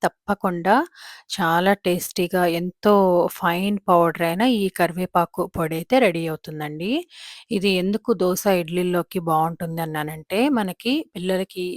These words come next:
ఎవరికైనా కరివేపాకు ఇష్టం లేని వాళ్ళకి ఏ పొడో కూడా తెలీదు. ఈ విధంగా చేసి పెట్టుకుంటే చాలా బావుంటుంది. మరి ఈ రెసిపీ మీరందరూ తప్పకుండా ట్రై చేసి ఎలా ఉందో కామెంట్‌లో మెన్షన్ చేయండి. అలాగే మన ఛానల్‌ని సబ్స్క్రైబ్ చేసుకోండి. Thank you for watching.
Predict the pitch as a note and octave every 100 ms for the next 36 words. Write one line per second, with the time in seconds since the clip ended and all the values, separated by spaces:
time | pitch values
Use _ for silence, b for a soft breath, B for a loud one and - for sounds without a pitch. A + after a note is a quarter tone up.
0 | - - E3+ F3 - F3+ F3 - E3 F3
1 | F3 F3 - - F3+ F3 E3 E3 E3 D3+
2 | D#3 - - F#3+ F3+ G3 F3+ E3+ F3+ -
3 | F3 B3 G#3 D#3+ E3 D#3+ B3+ F4+ B B
4 | B - G#3 F#3 F3+ F#3+ F3+ F#3+ - F3
5 | - - E3+ - D#3+ D#3+ A3 D#4 - -
6 | E3+ D3+ F3+ G#3+ D#3+ D#3 D3+ D#3 D3+ D3
7 | _ _ _ G#3+ G#3 G3+ G3 F#3 - -
8 | G#3 F#3+ F#3 F3+ G3 G3 F#3+ - A#3 A#3+
9 | G#3+ G#3+ - F3 - E3+ - F3+ E3+ E3+
10 | F3+ F3+ F3 A3+ G3 E3 E3+ E3+ B3+ A#3+
11 | F3 - E3+ - D3+ D3+ D#3 D#3 E3+ F3+
12 | F3 G#3 F3+ D#3+ E3 E3 E3+ G3 - F3
13 | - E3 D#3+ - - D3+ - D#3 D3 D3+
14 | - - F3+ F3+ A#3 A3 C4+ A3 D#3 -
15 | F3